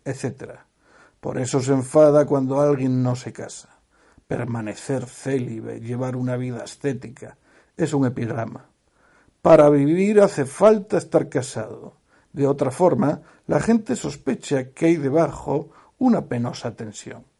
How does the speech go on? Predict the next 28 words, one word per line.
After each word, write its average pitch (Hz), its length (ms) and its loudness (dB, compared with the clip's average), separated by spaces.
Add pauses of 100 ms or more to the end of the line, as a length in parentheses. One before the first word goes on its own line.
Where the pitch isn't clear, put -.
(680)
Sin 180 200 0
embargo, 175 420 8
en 151 80 0
el 143 160 0
tiempo 180 320 0
de 196 80 8
Lutero 135 720 -2
era 185 180 4
exactamente 135 720 -2
al 113 140 -8
revés. - 500 -20 (720)
Lutero 151 560 4
consiguió 147 560 2
esa 170 220 4
verdad 131 260 0
interior 131 640 -4 (300)
por 127 160 0
la 131 160 0
que 131 100 -8
se 131 120 -6
atrevió 147 640 2
a 135 40 2
hacer 175 220 -4
lo 190 120 4
contrario 139 600 -2
de 117 80 -4
la 120 80 -4
mayoría, 110 600 -10